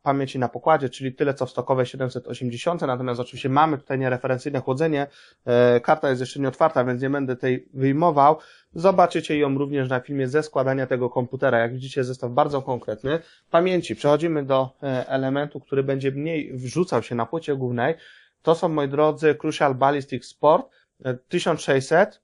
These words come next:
e, w sumie osiem giga, tak, dwie kości po cztery gigabajty, cel dziewiątki. W zupełności wystarczą, moi drodzy, do tego zestawu. E, czarne radiatory tutaj pozwolą się wkomponować w płytę główną,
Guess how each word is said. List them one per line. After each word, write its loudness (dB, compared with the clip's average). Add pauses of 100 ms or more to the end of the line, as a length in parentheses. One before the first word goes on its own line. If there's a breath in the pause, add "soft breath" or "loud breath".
e, 2
w -14
sumie -6
osiem -6
giga, 4 (120)
tak, 4
dwie -2
kości -8
po -8
cztery -4
gigabajty, 0 (300 soft breath)
cel 4
dziewiątki. -2 (100)
W -8
zupełności -2
wystarczą, -4
moi -2
drodzy, -2
do -4
tego -2
zestawu. -2 (340 soft breath)
E, 4 (360)
czarne 2
radiatory 2
tutaj -4
pozwolą -2
się -2
wkomponować -2
w -20
płytę -2
główną, -2